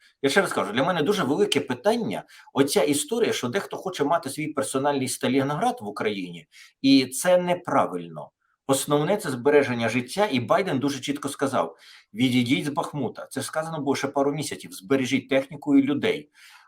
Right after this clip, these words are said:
Ви маєте дуже добре, просто подивіться на карту, там далі йде Донецький кряж. Зайняти Бахмут і опинитися під обстрілами. Наші могли зайняти нормально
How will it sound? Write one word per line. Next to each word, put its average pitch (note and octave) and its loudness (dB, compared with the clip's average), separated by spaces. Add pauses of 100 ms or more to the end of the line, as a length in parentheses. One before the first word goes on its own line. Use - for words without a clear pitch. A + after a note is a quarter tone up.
Ви C#3 4
маєте F3 2
дуже C3+ 0
добре, B2 0
просто - -8
подивіться F3+ -6
на F3+ 0
карту, C#3 -2
там D#3+ -2
далі F3+ 0 (100)
йде D3 0
Донецький D3 -2
кряж. - -4 (480)
Зайняти E3 4
Бахмут F3+ -2
і C3+ 6
опинитися D3+ 0
під D#3 -4
обстрілами. G2 -4
Наші E3+ 0
могли E3 -4
зайняти A#2+ 0
нормально A#2 0